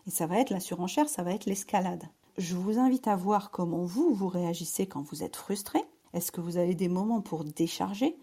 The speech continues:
Principalement, on conseille, bah, un sport, euh, une promenade dans la nature, un dialogue avec une amie chère,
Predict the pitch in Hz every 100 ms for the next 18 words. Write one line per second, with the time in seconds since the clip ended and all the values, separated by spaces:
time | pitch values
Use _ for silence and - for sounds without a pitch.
0 | - 180 170 - 180 180 185 196 - 165
1 | 165 165 170 170 165 - _ 151 - 160
2 | 160 - 220 226 262 254 180 175 180 180
3 | 175 175 - 165 165 156 165 165 185 196
4 | - 240 247 269 262 - - - 170 165
5 | 160 190 196 196 170 165 - 175 165 175
6 | 202 - 240 247 262